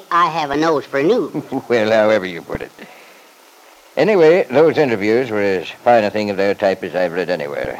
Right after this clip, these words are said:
Speaker 1: Well, thanks, Ben.
Speaker 2: I particularly like the one about what's-his-name, that, uh, Descari boy.
Speaker 1: Oh, yes, yes. Well, Mario can have a very colorful way of speaking. He's a sensible fellow. Of course, I tried to capture that quality.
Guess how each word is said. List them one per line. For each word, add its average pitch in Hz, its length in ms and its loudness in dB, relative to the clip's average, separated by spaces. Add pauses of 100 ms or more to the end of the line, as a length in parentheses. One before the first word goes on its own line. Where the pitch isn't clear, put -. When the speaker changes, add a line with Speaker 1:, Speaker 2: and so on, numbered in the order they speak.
Speaker 1:
Well, 160 440 -6
thanks, 190 440 -2
Ben. 165 500 -4
Speaker 2:
I 120 180 2
particularly 117 680 -2
like 127 200 2
the 123 80 -2
one 127 140 0
about 117 240 0
what's-his-name, 101 600 -4
that, 95 240 -4
uh, 92 180 -2
Descari 87 420 0
boy. 65 260 -8 (220)
Speaker 1:
Oh, 277 300 -2
yes, 269 480 -6
yes. 190 360 -6 (380)
Well, 240 400 0
Mario 254 480 2
can 208 140 -2
have 214 160 2
a 196 60 -2
very 240 280 0
colorful 247 460 -2
way 220 160 -2
of 208 80 -4
speaking. 240 400 -10 (120)
He's 127 140 -16
a 147 80 -10
sensible 208 480 -4
fellow. 254 280 -6
Of - 580 -20
course, - 340 -6
I 143 240 0 (100)
tried 151 280 -4
to 135 60 -6
capture 202 380 -6
that 110 220 -10
quality. 101 320 -6